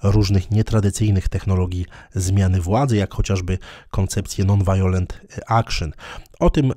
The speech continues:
mm, mówiłem w odcinku numer sześćset czterdzieści cztery, zatytułowanym Anatomia kolorowych rewolucji. Mówiłem o koncepcji Gina Sharpa, mm, także polecam Państwu tutaj, e, szerzej, mm, sz-, jeżeli ktoś, kogoś to interesuje szerzej, to aby zapoznał się,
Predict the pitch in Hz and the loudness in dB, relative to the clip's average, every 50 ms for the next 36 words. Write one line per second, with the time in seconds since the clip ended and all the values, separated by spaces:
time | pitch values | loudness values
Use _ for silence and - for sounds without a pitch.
0 | _ 92 98 101 101 98 101 104 104 101 107 113 113 107 101 98 98 - - - | _ -6 -4 -2 -2 0 0 0 2 2 2 4 4 4 2 2 -2 -4 -2 -2
1 | 123 113 - - 104 98 98 98 98 98 98 92 90 - - 120 117 110 - - | -2 -2 0 -2 -2 0 2 2 2 2 2 0 0 0 0 -2 -2 -4 -6 -8
2 | - - 104 98 _ - - - 107 - - - - 104 92 - 110 - - - | -4 -4 -4 -4 _ -10 -10 -8 -8 -6 -6 -4 -4 -4 -4 -4 -8 -8 -6 -10
3 | 98 - - - - 160 - - 123 104 - - - - - - - - 98 110 | -6 -6 -4 -2 -2 -2 0 0 0 -2 -4 -8 -16 -16 -16 -16 -10 -4 -4 -4
4 | - - - 107 101 95 110 101 107 101 98 98 98 98 - 107 98 101 90 - | -4 2 2 2 4 4 2 4 4 4 4 2 2 2 2 2 2 0 0 0
5 | - 101 101 98 98 92 98 95 - 104 98 92 107 123 143 - - - 101 98 | 0 2 2 4 4 2 2 0 0 0 2 2 2 2 2 0 -2 -2 -2 0
6 | 92 95 92 92 92 - - 98 87 - 104 87 - - 95 92 92 101 95 90 | 0 0 0 0 -2 -2 -4 -6 -4 -4 -6 -8 -6 -6 -4 -2 0 0 0 0
7 | 85 - - 120 117 117 - - 104 95 92 - - - - - - - - - | 0 0 2 2 2 2 0 -2 -2 -4 -4 -4 -12 -20 -20 -20 -20 -18 -10 -6
8 | 92 90 90 90 90 - - - 90 92 92 - - 95 98 - - 92 87 - | -4 -2 -2 -2 -2 -2 -4 -4 -2 -2 -2 0 0 0 0 0 -2 -6 -4 -4
9 | 87 92 - - - - - - - - 90 90 87 - - - 98 90 - - | -6 -6 -6 -8 -14 -14 -14 -10 -8 -6 -6 -6 -8 -10 -10 -8 -6 -4 -2 0
10 | 113 101 92 92 87 87 - - - 104 95 92 95 98 98 98 92 87 - 87 | 0 0 0 -2 -4 -6 -12 -18 -12 -8 -8 -6 -6 -6 -6 -6 -6 -6 -8 -8
11 | 82 76 85 98 - - - 107 98 104 107 101 104 101 - - - - - - | -8 -8 -8 -10 -10 -8 -8 -8 -4 -2 -2 -2 -2 -4 -2 -2 -2 -2 0 -2
12 | 110 98 92 - - 101 95 - - 98 92 - 98 92 92 - - - 123 110 | -2 -2 0 0 0 0 0 0 -2 -4 -4 -4 -2 -4 -2 -2 0 0 2 2
13 | 107 95 87 _ 101 90 - 95 95 95 98 98 92 - - 85 85 90 87 - | 2 0 -2 _ -6 -4 -4 -4 -2 0 0 0 2 0 0 0 0 -4 -4 -4
14 | - - | -8 -10